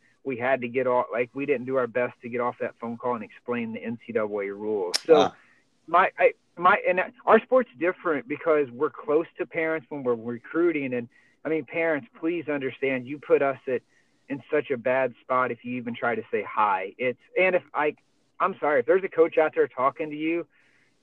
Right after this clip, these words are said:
Speaker 1: and all that, is that the person you wanna play for? Because they're breaking rules, they're cheating. So is that, I'm just saying, like, as a parent, it might, it might seem very flattering, but what are they gonna do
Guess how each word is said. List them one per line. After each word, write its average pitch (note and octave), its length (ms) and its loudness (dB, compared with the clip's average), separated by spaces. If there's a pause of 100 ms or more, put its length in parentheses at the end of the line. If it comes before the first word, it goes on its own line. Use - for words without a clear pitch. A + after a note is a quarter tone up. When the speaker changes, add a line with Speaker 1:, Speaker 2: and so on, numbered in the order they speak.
(340)
Speaker 1:
and C3 140 0
all C#3+ 180 2
that, C#3 340 2 (120)
is A#2+ 120 -8
that D#3 200 0
the D#3+ 80 0
person D3+ 400 -2
you C#3 120 -4
wanna C3+ 220 -2
play B2+ 320 -2
for? D3+ 180 6
Because B2+ 420 -2
they're C#3 100 2
breaking C3 420 0
rules, A#2 440 0
they're A2+ 140 -8 (120)
cheating. B2 480 -8 (480)
So D3 120 4
is B2+ 100 -4
that, C#3 280 2 (580)
I'm E3 140 0
just E3 240 0
saying, E3 240 10
like, C#3+ 180 0
as D3 120 6
a C#3 60 -2
parent, D#3 420 0
it D3+ 80 2
might, D#3+ 300 6
it E3 140 4
might E3 280 6
seem D#3+ 180 -6
very C#3+ 320 2
flattering, D#3+ 580 -2
but C3+ 220 0 (640)
what D#3+ 180 6
are E3 80 2
they D#3+ 120 6
gonna D3 240 2
do C#3 520 -2